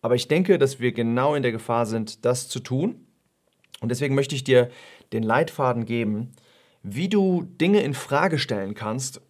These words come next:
ohne dabei in einen Straßengraben zu geraten oder vielleicht sogar in einen Abgrund zu stürzen.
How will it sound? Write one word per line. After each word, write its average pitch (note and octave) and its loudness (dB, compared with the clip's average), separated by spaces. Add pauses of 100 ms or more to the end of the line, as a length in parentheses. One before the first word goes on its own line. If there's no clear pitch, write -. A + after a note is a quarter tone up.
(100)
ohne F#3 4
dabei A2+ 0 (540)
in A#2+ -2
einen A#2 -6
Straßengraben G#2+ 0
zu G#2 -8
geraten G2+ -6
oder C#3 2
vielleicht A#2+ 2
sogar A#2+ 0
in A#2 -4
einen - -10
Abgrund G#2+ -8
zu G2+ -6
stürzen. - -10